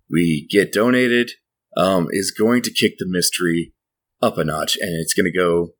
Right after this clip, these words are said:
closer and closer on the countdown clock until midnight. So, uh, yeah, it's, it's gonna be fun. It's gonna be chaotic. Um, so I really hope you all will stop in. Um, and anyways, yeah, speaking of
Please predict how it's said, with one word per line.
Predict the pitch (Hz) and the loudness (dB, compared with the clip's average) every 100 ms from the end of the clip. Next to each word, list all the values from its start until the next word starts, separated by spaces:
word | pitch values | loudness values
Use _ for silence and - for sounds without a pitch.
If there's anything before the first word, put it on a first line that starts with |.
| - | -12
closer | - 107 - 110 | -2 0 0 -2
and | 90 | 0
closer | 92 82 82 | 0 0 0
on | 85 | -2
the | 85 | -2
countdown | - 92 80 80 76 | -6 -8 -4 -4 -4
clock | 78 78 - _ _ _ _ - | -6 -6 -6 _ _ _ _ -4
until | 85 - 80 | 0 2 2
midnight. | 82 76 62 57 - _ _ - | 2 0 0 -2 -2 _ _ -14
So, | - - 107 92 85 - _ - _ _ _ | -6 -2 0 0 0 -4 _ -20 _ _ _
uh, | - 107 110 117 | -2 0 2 0
yeah, | 185 131 | 0 0
it's, | 82 98 - | 0 0 0
it's | - - | -2 -2
gonna | 131 | 0
be | 113 120 | 2 0
fun. | - 131 127 | 2 2 2
It's | 113 | 0
gonna | - 92 | -2 -4
be | 85 104 | 0 2
chaotic. | 104 101 98 95 - _ _ _ - | 4 4 2 0 -10 _ _ _ -2
Um, | 90 90 85 87 82 85 85 _ _ _ | 0 2 2 2 0 -4 -8 _ _ _
so | - - 107 | -6 0 0
I | |
really | 117 139 139 | 2 2 0
hope | 131 | 0
you | 123 | 0
all | 120 113 | 2 0
will | |
stop | 104 120 117 110 | 0 0 -2 0
in. | 110 113 113 _ _ _ _ | 0 -2 -6 _ _ _ _
Um, | 78 90 90 87 87 90 90 _ | 0 2 2 0 -2 -4 -8 _
and | - 135 135 | -2 0 2
anyways, | - 214 110 120 135 | 2 2 2 2 2
yeah, | 143 | 0
speaking | - - 135 120 117 | -2 0 -2 0 2
of | 113 107 | 2 2